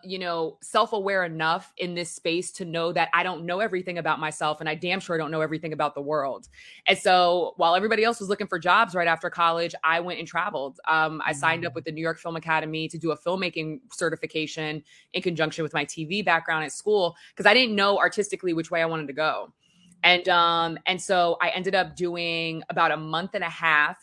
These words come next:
Speaker 1: in Paris.
Speaker 2: Mm.
Speaker 1: And it was absolutely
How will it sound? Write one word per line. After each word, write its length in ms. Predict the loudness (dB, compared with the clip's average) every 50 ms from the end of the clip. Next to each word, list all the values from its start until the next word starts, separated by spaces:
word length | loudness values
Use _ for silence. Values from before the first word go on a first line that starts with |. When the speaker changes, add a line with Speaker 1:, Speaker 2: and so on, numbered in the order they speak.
| -10 -8
Speaker 1:
in 260 | -6 -4 -4 -6 -6
Paris. 760 | -4 -2 0 0 0 0 -2 -2 -4 -6 -6 -8 -10 -10 -12 _ _ _ _ _ -18
Speaker 2:
Mm. 200 | -16 -4 0 2
Speaker 1:
And 540 | 2 4 4 4 2 2 2 0 -2 -4 -4 -2
it 180 | -2 -2 0 0
was 160 | -2 2 4
absolutely 920 | 6 4 4 2 -2 -6 -4 -4 -4 -4 -2 -2 0 0 0 -2 -4 -4